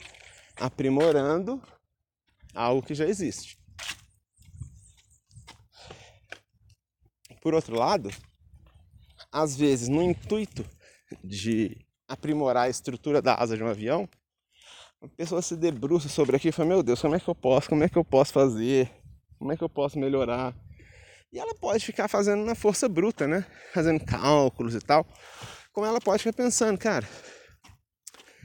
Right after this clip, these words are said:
será que se eu fizer uma asa maior, vai dar mais certo?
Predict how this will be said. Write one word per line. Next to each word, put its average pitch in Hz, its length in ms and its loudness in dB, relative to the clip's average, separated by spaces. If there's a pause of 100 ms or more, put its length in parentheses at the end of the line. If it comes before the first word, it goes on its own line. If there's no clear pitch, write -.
(480)
será 202 460 0
que - 120 -10
se - 220 -4
eu 208 80 2
fizer 147 320 -2
uma 123 400 0
asa 104 180 0
maior, 113 680 -2 (500)
vai 147 160 0
dar 143 220 0
mais - 220 -10
certo? 143 360 -2